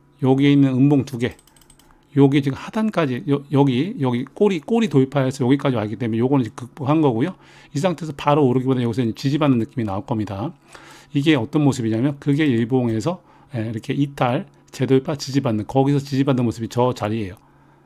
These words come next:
예, 그래서 여기서 반등이 나올 거로 보고 있습니다. 아, 우선 좋아요 좀 많이 눌러주세요. 좋아요가 많아야 많은 분들이 볼 수가 있습니다. 그죠? 그래서 주가, 이거는 당연히 오를 수밖에 없다, 이렇게 말씀드리는데 제가 계속 말하고 있지만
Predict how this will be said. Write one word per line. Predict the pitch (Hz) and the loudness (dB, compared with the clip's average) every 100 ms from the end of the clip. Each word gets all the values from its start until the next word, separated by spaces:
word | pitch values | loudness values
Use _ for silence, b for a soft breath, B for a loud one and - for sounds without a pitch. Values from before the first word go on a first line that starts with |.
| - | -6
예, | 123 | -2
그래서 | 120 120 | 0 2
여기서 | 123 131 139 | 2 2 -2
반등이 | 127 123 135 | 0 2 2
나올 | 110 135 | 0 -2
거로 | 143 127 | 2 0
보고 | 104 104 | 0 -4
있습니다. | - 113 101 - B B B B - | -6 -12 -12 -16 B B B B -2
아, | |
우선 | 123 139 131 | 2 4 4
좋아요 | 139 147 147 | 4 4 4
좀 | 127 | 2
많이 | 117 123 | 0 0
눌러주세요. | 110 120 107 117 120 175 | 0 0 0 0 -2 -4
좋아요가 | - 135 135 131 | 0 2 2 0
많아야 | 104 123 123 | -2 -2 -2
많은 | 101 131 | 0 2
분들이 | 131 107 | 2 0
볼 | 107 | -6
수가 | - | -8
있습니다. | 110 - 107 110 - b b b | -10 -8 -8 -10 -16 b b b
그죠? | 131 95 | -4 -2
그래서 | 127 117 | -4 -4
주가, | 127 143 143 B B B - | -4 -4 -4 B B B -4
이거는 | 143 143 139 135 | 4 6 6 4
당연히 | 139 156 147 | 2 2 4
오를 | 123 143 | 2 0
수밖에 | 165 139 135 | 0 -2 0
없다, | 113 - 123 | -2 0 -2
이렇게 | 110 117 | -2 -4
말씀드리는데 | 104 110 127 113 117 120 156 117 | -6 -4 -4 -2 -2 -2 -4 -4
제가 | 139 | -6
계속 | 139 165 | -4 -2
말하고 | 165 147 139 | 2 2 2
있지만 | 120 139 120 165 | 0 -2 -2 -4